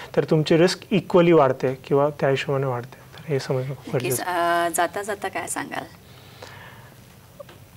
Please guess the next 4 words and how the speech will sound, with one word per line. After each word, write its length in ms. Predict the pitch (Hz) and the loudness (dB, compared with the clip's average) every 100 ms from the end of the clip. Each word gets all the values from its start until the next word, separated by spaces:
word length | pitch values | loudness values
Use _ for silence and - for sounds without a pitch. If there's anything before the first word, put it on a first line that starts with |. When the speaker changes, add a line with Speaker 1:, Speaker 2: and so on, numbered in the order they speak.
| - - - - - - - - - - - - - | -20 -20 -20 -20 -20 -20 -16 -14 -14 -18 -20 -20 -6
Speaker 1:
फुफ्फुसांचा 600 | - 151 180 196 170 180 | -2 0 2 4 4 4
जो 80 | 170 | 4
कर्करोग 540 | 170 139 170 160 160 | 2 2 6 6 6
आहे 240 | 151 139 | 4 2